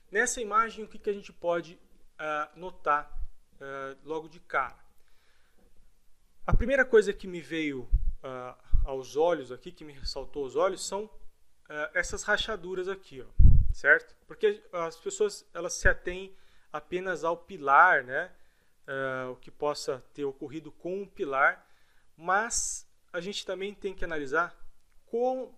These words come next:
como está a situação do edifício como um todo, né?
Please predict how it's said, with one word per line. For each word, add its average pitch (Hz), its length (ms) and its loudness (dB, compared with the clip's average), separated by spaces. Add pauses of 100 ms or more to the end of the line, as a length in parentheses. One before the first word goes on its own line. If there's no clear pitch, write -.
(180)
como 233 180 -8
está 208 340 0
a 220 40 0
situação 226 720 -8
do 208 80 -8
edifício 185 520 -16
como 220 220 -12
um 226 80 -18
todo, 127 380 -6
né? 143 180 -14